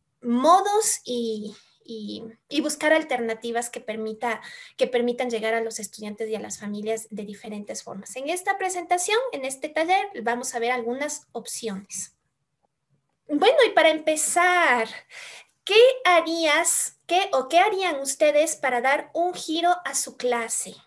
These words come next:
A ver, ¿qué harían ustedes para dar un giro a su clase? Quisiera que me comenten en, en el chat, ¿sí? En este, en, en este momento en el chat de, de T T T,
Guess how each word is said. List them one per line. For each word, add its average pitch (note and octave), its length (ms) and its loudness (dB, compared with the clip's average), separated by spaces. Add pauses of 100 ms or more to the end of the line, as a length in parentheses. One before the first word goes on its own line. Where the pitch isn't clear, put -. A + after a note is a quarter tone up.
(160)
A A3+ 100 -8
ver, A3 380 -6 (100)
¿qué F#4+ 140 0 (160)
harían G4+ 260 0
ustedes F4 540 2
para B3 260 -6
dar D4 340 -2
un D#4 200 -4
giro C#4+ 260 -8
a C#4 60 -4
su A3+ 180 -8
clase? G#3 480 -8 (400)
Quisiera D4 400 2
que D4+ 100 -2
me A#3+ 200 -6
comenten E4+ 800 -2 (240)
en, B3 600 -4 (960)
en C4+ 240 0
el B3+ 160 2
chat, D#4+ 300 4 (440)
¿sí? D#4 380 -6 (380)
En A#3+ 120 -2
este, C#4 640 0
en, A#3 360 -4
en A#3+ 160 -4
este C#4 180 -6
momento C#4 360 -6
en D4 80 -4
el A#3 160 -8
chat C4 260 -4
de, A3+ 420 2 (760)
de A#3 160 0
T A#3 160 0
T A3 140 -2
T, D4+ 180 0